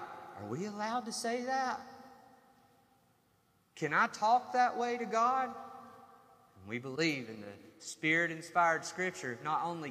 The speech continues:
can you, God has said, "I want to teach you to do this, like this."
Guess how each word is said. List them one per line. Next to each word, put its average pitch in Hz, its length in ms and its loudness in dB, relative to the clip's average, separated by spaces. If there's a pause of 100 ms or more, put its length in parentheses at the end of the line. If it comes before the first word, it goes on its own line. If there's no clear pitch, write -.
can 180 260 -4
you, 139 140 -8
God 156 300 12
has 151 160 -2
said, 139 380 -2
"I 135 80 6
want 147 240 -4
to 139 180 -10
teach - 340 -2
you 156 100 0
to 139 100 -6
do 190 240 4
this, - 500 -2 (500)
like 160 380 12
this." - 680 4